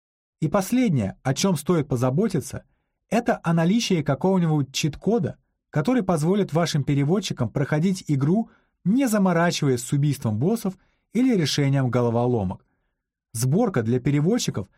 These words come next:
должна позволять им включать, например, бессмертие или убийство монстров с одной кнопки.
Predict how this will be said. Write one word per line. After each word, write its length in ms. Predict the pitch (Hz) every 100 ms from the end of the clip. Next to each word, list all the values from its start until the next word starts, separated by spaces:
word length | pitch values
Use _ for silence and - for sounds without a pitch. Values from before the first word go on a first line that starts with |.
| _
должна 320 | 123 143 196 269
позволять 520 | 190 151 156 208 190
им 80 | 139
включать, 520 | - 143 - 190 190
например, 520 | 123 139 143 143 - - _ _
бессмертие 800 | 123 147 156 208 226 - 123 95 _ _ -
или 140 | 226
убийство 440 | 202 165 208 180
монстров 420 | 135 139 165 135 -
с 80 |
одной 280 | 123 113 113
кнопки. 460 | - 113 92 -